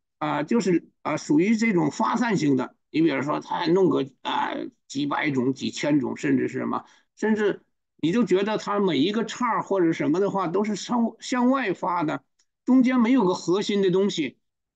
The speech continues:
主动健康管理方案的，就是从这六大支柱里，你可以把它，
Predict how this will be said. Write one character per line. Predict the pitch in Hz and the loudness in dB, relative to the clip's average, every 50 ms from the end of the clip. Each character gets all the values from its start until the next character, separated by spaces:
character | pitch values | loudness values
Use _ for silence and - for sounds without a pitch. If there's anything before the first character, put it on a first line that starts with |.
| _ _ _ _ _ | _ _ _ _ _
主 | - 196 180 180 190 | 0 4 4 6 6
动 | 226 233 202 | 6 4 4
健 | 208 214 | 2 0
康 | 196 185 185 190 185 | -2 0 0 0 0
管 | 180 175 170 | 2 2 2
理 | 151 160 | 0 0
方 | 143 151 151 | 0 0 0
案 | 156 156 143 | 0 2 0
的， | 123 120 | 0 0
就 | - 185 180 | 0 0 0
是 | - 196 185 | 2 0 -2
从 | - 143 135 143 | -2 -2 -2 0
这 | 185 196 | 0 0
六 | 202 226 277 285 269 240 202 185 | 0 0 0 0 0 0 0 0
大 | 170 156 120 - 190 | -2 -4 -6 -6 -6
支 | 156 170 175 170 170 | -2 0 0 2 4
柱 | 190 180 165 | 4 4 4
里， | 139 127 127 135 - _ _ _ _ _ _ _ | 4 2 2 0 -2 _ _ _ _ _ _ _
你 | - 151 165 | -4 -4 -4
可 | - - 180 185 | -2 -2 0 2
以 | 175 151 156 | 2 2 2
把 | 147 - 131 127 | 0 -2 -4 -4
它， | 123 147 160 160 | -4 -4 -4 -6